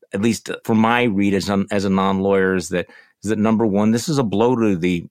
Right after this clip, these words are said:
Trump prosecution for squirreling away his documents down in Mar-a-Lago.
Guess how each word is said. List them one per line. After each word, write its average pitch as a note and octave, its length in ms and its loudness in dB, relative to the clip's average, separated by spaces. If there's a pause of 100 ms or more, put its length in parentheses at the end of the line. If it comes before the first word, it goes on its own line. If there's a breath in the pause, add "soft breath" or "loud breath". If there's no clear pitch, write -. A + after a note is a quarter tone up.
(180)
Trump - 400 -4
prosecution G2 720 -4
for F#2 160 -8
squirreling G2 500 -2
away F2+ 200 0
his G2 140 -2
documents F2 480 -4
down F#2 240 -2
in F2+ 100 -2
Mar-a-Lago. F2+ 540 -2